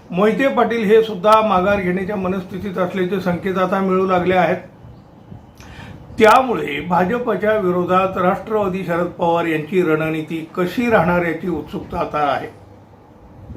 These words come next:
या मतदारसंघात शेकापचे दिवंगत ज्येष्ठ नेते भाई गणपतराव देशमुख यांचे नातू डॉक्टर अनिकेत देशमुख हे उमेदवार असतील का,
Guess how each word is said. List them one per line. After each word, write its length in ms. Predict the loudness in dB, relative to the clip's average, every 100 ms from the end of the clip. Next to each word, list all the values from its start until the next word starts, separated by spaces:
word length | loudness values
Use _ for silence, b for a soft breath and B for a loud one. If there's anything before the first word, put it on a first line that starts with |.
| -20 -20 B B B B 4
या 160 | 6
मतदारसंघात 760 | 4 0 -2 -2 -2 -4 -2 -2 -4
शेकापचे 520 | -4 -2 -2 -4 -4
दिवंगत 680 | -2 -2 -2 2 2 2
ज्येष्ठ 460 | -2 -2 -2 -4 -6
नेते 340 | -6 -4 -4
भाई 200 | -2 0
गणपतराव 440 | 0 -2 -2 -2 -2
देशमुख 360 | -2 -4 -4
यांचे 240 | -4 -2 -2
नातू 260 | -2 -2
डॉक्टर 280 | -4 -4 0
अनिकेत 680 | 2 2 0 -2 -2 -2 -4
देशमुख 440 | -4 -4 -4 -4 0
हे 60 |
उमेदवार 460 | 0 0 0 0 -2
असतील 540 | -2 -6 -4 -2 0
का, 380 | 4 6 6 4